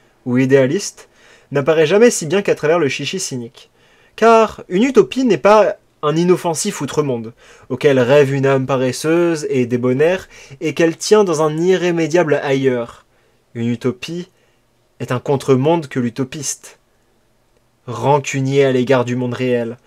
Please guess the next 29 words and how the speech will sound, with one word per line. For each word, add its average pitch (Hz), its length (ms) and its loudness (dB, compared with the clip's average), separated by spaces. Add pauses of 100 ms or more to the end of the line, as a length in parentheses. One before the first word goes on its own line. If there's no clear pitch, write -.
(240)
prétend 185 340 4
faire 139 340 0
advenir 180 640 2
ici 180 340 -2
coûte 277 280 -2
que 208 80 6
coûte, 220 420 2
même 269 260 0
s'il 240 400 -2
mesure 143 380 -2
l'impossibilité 139 800 -4
de - 40 -18
cet - 160 -14
avènement, 143 440 -2 (340)
son - 160 -6
caractère 156 540 0
précisément 160 580 0
utopique, 131 640 -10 (300)
et, 160 260 2
en 143 160 0
attendant, 175 500 2 (560)
dont 147 140 -4
il 147 180 -4
tient 185 220 0
à 151 100 4
faire 160 260 -2
la 127 120 0
tapageuse 156 560 0
propagande. 131 760 0